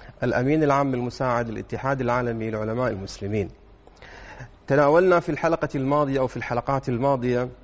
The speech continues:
mafhum الأمة من حيث الدلالات ومن حيث المصطلح والمفهوم.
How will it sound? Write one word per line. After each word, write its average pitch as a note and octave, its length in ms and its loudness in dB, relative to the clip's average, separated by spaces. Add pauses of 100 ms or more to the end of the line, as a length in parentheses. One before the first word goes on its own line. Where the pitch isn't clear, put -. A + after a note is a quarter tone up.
(720)
mafhum D3+ 500 0
الأمة A#2+ 640 0 (320)
من A2+ 120 -6
حيث B2+ 260 -4
الدلالات A#2 800 0
ومن G#2+ 160 -8
حيث A#2+ 320 -6 (580)
المصطلح C3 640 0
والمفهوم. G#2+ 640 -4